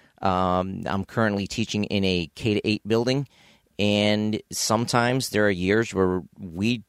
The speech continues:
don't know what grade level exactly we are teaching until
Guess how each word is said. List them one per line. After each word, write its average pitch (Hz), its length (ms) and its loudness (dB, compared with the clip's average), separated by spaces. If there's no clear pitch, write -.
don't 95 340 0
know 101 240 2
what 95 460 0
grade 117 500 -2
level 87 400 -2
exactly 87 580 -2
we 87 220 -2
are 110 140 2
teaching 104 640 -4
until 95 760 0